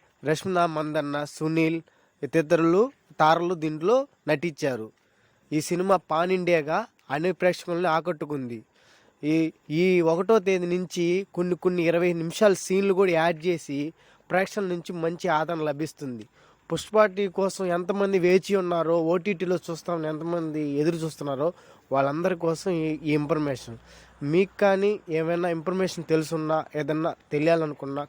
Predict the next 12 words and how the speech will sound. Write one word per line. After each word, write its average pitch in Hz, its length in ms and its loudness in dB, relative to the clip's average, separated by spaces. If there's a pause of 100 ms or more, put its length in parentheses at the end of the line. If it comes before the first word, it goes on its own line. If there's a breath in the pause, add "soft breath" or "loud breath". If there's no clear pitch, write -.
కామెంట్ 156 300 -4
సెక్షన్లో 156 480 -6 (440 loud breath)
కామెంట్ 156 380 2
చేయండి. 113 320 -6 (320 soft breath)
పుష్ప 208 340 0
టూ 190 300 -4
ఇంకా 180 380 -2
ఎంత 175 240 -4
కలెక్ట్ 185 440 -2
చేస్తుంది 180 340 -4
అనుకుంటున్నారో 170 640 -4 (540 soft breath)
చెప్పాలనుకున్నా, 185 800 0